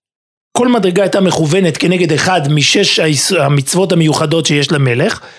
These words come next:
כל מדרגה שהוא היה עולה, אז היה נשמע קול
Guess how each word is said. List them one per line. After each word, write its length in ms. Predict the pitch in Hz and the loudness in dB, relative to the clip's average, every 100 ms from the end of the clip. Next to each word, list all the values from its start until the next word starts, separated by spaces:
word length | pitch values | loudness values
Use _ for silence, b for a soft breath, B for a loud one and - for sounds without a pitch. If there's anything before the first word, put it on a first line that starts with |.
| B B B B - | B B B B -4
כל 180 | 262 302 | -2 0
מדרגה 320 | 247 214 - | 0 0 0
שהוא 200 | 208 190 | 2 2
היה 140 | 202 | 2
עולה, 320 | 208 214 262 202 - b b b b - | 2 2 0 -2 -10 b b b b -6
אז 220 | 170 147 | -2 0
היה 280 | 151 175 240 - - | 2 2 0 -2 0
נשמע 440 | 175 - 202 214 | 0 0 0 -2
קול 600 | 214 - 165 196 285 - | -2 -2 0 2 0 -4